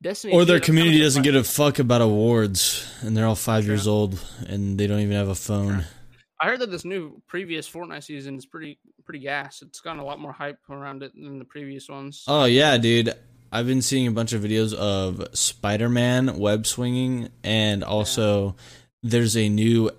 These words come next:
Speaker 2: F P S weapon that you can get.
Speaker 1: Yeah.
Speaker 2: And it's just, it's all, it's all aim-based, skill-based instead of this R N G aiming that you're used to in Fortnite.
Speaker 1: Yeah.
Speaker 2: And I honestly like that.
Speaker 1: I already quit. It's, it's too late. <laughs>
Speaker 2: Yep.
Speaker 1: Too late to go back.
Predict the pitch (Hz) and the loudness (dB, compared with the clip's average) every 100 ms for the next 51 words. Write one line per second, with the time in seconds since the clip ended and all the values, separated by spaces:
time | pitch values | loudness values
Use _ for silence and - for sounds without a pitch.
0 | - 110 - - - 113 98 104 101 - | -4 -4 -4 -8 -4 -2 0 0 -2 -4
1 | - 98 95 90 - - - - - - | -6 -6 -4 -4 -6 -10 -12 -16 -16 -10
2 | 95 90 95 92 92 87 - - - _ | -6 -4 -4 -6 -6 -4 -6 -10 -14 _
3 | 147 120 101 95 85 117 107 - 117 - | -18 -8 -6 -4 -4 -4 -6 -4 -4 0
4 | 107 110 - - 101 - 113 107 - 101 | 2 2 0 -8 -6 -2 0 0 -2 -2
5 | 107 107 107 107 - - 107 101 98 98 | 0 2 2 2 -2 0 0 0 -2 -2
6 | - 95 - 98 90 - - 95 98 95 | -4 -6 -4 -4 -6 -10 -8 -6 -4 -4
7 | 95 92 - 92 92 90 87 90 92 92 | -2 -4 -4 -6 -4 -2 -4 -4 -4 -6
8 | 92 92 92 - 95 90 - - 82 - | -6 -8 -8 -8 -10 -10 -12 -12 -14 -16
9 | - - _ _ _ _ _ _ _ 156 | -20 -20 _ _ _ _ _ _ _ -14
10 | 160 160 110 110 143 127 104 117 110 92 | -8 -4 -2 0 0 0 0 -2 -2 -6
11 | - _ _ _ _ _ _ _ - 220 | -10 _ _ _ _ _ _ _ -6 -6
12 | - 147 135 _ _ 185 160 156 160 - | -6 -12 -14 _ _ -18 -16 -18 -20 -20
13 | 170 160 - _ - - - _ _ - | -20 -18 -20 _ -20 -20 -20 _ _ 0
14 | 233 208 160 135 143 147 | 2 2 -4 -10 -10 -10